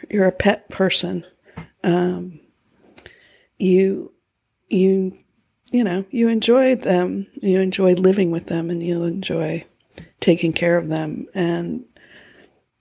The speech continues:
I know there are the data that say people who have pets live longer. <laughs> I don't know if that's more productive or not, but, uh,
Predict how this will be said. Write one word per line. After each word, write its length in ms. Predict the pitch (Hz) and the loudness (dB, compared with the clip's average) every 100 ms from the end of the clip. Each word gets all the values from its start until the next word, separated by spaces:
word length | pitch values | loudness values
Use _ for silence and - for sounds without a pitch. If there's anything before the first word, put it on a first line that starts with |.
| - | 2
I 120 | 202 | 4
know 560 | 208 196 196 185 185 - _ - | 6 4 4 4 0 -4 _ -2
there 440 | 180 175 165 - | 2 4 2 -4
are 440 | 185 165 160 156 175 _ _ _ - | -4 -4 -4 -8 -12 _ _ _ -14
the 420 | 196 175 143 180 - _ _ _ _ _ _ - | -6 -4 -4 -10 -14 _ _ _ _ _ _ -2
data 460 | 233 185 156 147 - | 4 4 4 0 -2
that 160 | 180 | -4
say 560 | - - 165 127 147 151 _ _ _ _ _ _ _ _ _ _ _ _ | -2 -2 -2 -4 -8 -12 _ _ _ _ _ _ _ _ _ _ _ _
people 340 | - 185 - 165 | -8 -8 -6 -4
who 80 | 165 | -4
have 220 | 156 - | -6 -8
pets 460 | 190 165 - - | -6 -6 -6 -10
live 300 | 226 202 311 - | -4 -4 -4 -8
longer. 560 | 190 - 165 170 277 - | -12 -12 -10 -8 -8 -4
<laughs> 560 | - - _ _ _ | -4 -4 _ _ _
I 120 | - 277 | 0 2
don't 220 | 220 208 | 2 2
know 60 | 208 | 2
if 100 | 294 | 2
that's 300 | 190 - - | -2 -2 -4
more 180 | 180 | -2
productive 580 | 185 - 220 233 202 196 | -2 -2 -2 0 0 -2
or 60 | 190 | -2
not, 480 | 208 208 - - - | -2 -4 -6 -12 -14
but, 280 | 247 - - - - - - - - | -14 -12 -20 -20 -20 -20 -20 -20 -8
uh, 480 | - 208 202 175 170 | -2 0 0 0 -2